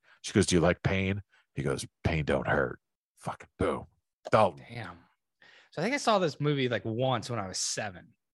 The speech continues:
Speaker 2: which I know doesn't check out. So it's, it's been a beat. So
Speaker 1: Yeah,
Speaker 2: maybe
Speaker 1: yeah.
Speaker 2: you, they're doing a remake of it with, uh, Conor Mc-, Conor McGregor.
Speaker 1: Oh,
Speaker 2: gonna
Speaker 1: it's
Speaker 2: be
Speaker 1: c-,
Speaker 2: there
Speaker 1: that's
Speaker 2: now.
Speaker 1: right. It is.
Speaker 2: Yeah,
Speaker 1: Have they,
Speaker 2: it's
Speaker 1: has it
Speaker 2: tomorrow.
Speaker 1: come out? No, it hasn't come out.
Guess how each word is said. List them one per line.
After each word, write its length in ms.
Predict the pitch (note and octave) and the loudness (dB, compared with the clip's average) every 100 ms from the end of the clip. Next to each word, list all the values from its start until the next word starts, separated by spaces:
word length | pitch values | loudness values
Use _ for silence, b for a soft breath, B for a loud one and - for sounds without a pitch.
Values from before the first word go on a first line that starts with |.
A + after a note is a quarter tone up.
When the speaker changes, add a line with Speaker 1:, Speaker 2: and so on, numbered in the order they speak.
| _ _ _ | _ _ _
Speaker 2:
which 200 | B2+ A#2+ | -10 -6
I 80 | A#2+ | -2
know 140 | A#2 A2 | -2 -2
doesn't 240 | A2+ G#2 | -4 -6
check 200 | A2+ G#2 | -8 -6
out. 140 | G2 G#2 | -8 -6
So 140 | A2+ | -6
it's, 500 | G#2+ - - - - _ _ - | -6 -8 -10 -10 -14 _ _ -12
it's 140 | A#2 | -6
been 180 | - D#3 | 0 2
a 40 | |
beat. 500 | D#3+ B2+ G2+ A2 - - _ | 2 -2 -4 -6 -14 -14 _
So 140 | - | 0
Speaker 1:
Yeah, 100 | A#2 | 4
Speaker 2:
maybe 100 | A2+ | 6
Speaker 1:
yeah. 160 | G2 D#2 | 6 4
Speaker 2:
you, 140 | C#3 C#3+ - _ - | 0 -2 -6 _ 0
they're 100 | C#3+ | 6
doing 140 | G3 | 6
a 40 | |
remake 500 | E3+ D3+ F3+ B2+ G#2+ G#2+ | 4 2 -2 -2 -2 -6
of 200 | F2+ G2 | -8 -8
it 140 | G#2+ _ _ _ - | -10 _ _ _ -14
with, 160 | G#2 | -8
uh, 100 | A2 | -6
Conor 240 | - C#3+ C#3 | -2 -2 -2
Mc-, 100 | A2+ - _ | -4 -12 _
Conor 260 | - C#3+ C3+ | 0 0 0
McGregor. 380 | A#2 B2+ B2 - - _ _ _ _ _ _ - | 0 2 2 -2 -8 _ _ _ _ _ _ 6
Speaker 1:
Oh, 40 | |
Speaker 2:
gonna 60 | D3 | 8
Speaker 1:
it's 100 | D3+ | 8
Speaker 2:
be 40 | |
Speaker 1:
c-, 0 | |
Speaker 2:
there 80 | D#3 | 8
Speaker 1:
that's 140 | D3 - | 6 8
Speaker 2:
now. 60 | E3+ | 6
Speaker 1:
right. 220 | D3+ - - | 6 4 -4
It 140 | C#3 | 4
is. 200 | C3+ C3+ - - | 6 6 0 -6
Speaker 2:
Yeah, 120 | G#2+ | -4
Speaker 1:
Have 140 | A2 | 4
they, 100 | B2+ | 6
Speaker 2:
it's 120 | D#3 A#2 | 6 4
Speaker 1:
has 140 | G#2 | 2
it 100 | B2+ | 2
Speaker 2:
tomorrow. 140 | C3 | 4
Speaker 1:
come 40 | B2+ C3+ B3+ | 6 6 6
out? 60 | - | 2
No, 560 | G#2 G2+ E2 C#2 C2+ C2 | 0 0 2 0 -2 -2
it 80 | C#2 | -2
hasn't 220 | F2 D2+ | -4 -4
come 100 | C#2+ | -6
out. 240 | D2+ B1 | -6 -6